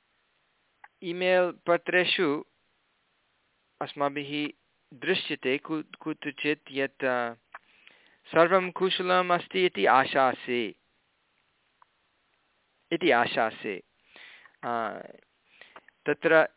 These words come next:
"इति मम आशा अस्ति" इति आश-, इति, इति, इति, इति अर्थः अस्ति, किन्तु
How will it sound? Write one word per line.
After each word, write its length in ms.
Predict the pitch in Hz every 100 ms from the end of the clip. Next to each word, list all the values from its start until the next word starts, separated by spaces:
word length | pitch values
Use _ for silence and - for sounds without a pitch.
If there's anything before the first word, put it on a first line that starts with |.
| _ -
"इति 240 | 156 202 170
मम 180 | 160
आशा 640 | 170 - 151 151 170 156 156
अस्ति" 420 | 147 - 143 180 _ _ _
इति 160 | -
आश-, 280 | 147 147 147
इति, 480 | - - 151 131 120 -
इति, 460 | 139 151 - 143
इति, 320 | 131 147 -
इति 280 | 151 143 151
अर्थः 440 | 135 143 190 143 120
अस्ति, 240 | - 135
किन्तु 480 | - 180 180 175